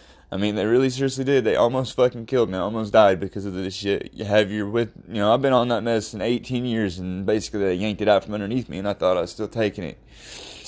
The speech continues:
Talking about side effects out the ass. I don't know if these are gonna be the rest of my life side effects now, you know, or if they'll subside when my medicine levels me out again. However,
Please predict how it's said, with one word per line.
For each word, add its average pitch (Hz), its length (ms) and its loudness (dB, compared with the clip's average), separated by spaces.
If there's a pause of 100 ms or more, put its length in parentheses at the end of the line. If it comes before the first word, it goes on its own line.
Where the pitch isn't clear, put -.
(260)
Talking 123 220 4
about 101 180 4
side 120 320 8
effects 110 420 0
out 110 220 2
the - 220 -2
ass. 95 500 2 (420)
I 104 120 6
don't 117 220 2
know 117 220 6
if 120 100 0
these 123 200 2
are 110 60 2
gonna 131 200 -2
be 143 180 2
the 127 100 2
rest 101 260 4
of 107 60 -6
my 98 60 2
life 92 260 4
side 87 240 2
effects 87 400 -2
now, 80 340 0
you 90 80 -6
know, 107 160 -2
or 101 240 4
if 101 100 0
they'll 110 120 0
subside 104 560 4
when 107 160 -8
my 107 80 -4
medicine 110 640 -4
levels 104 340 0
me 104 160 -4
out 123 180 2
again. 85 400 -10 (1200)
However, 113 640 6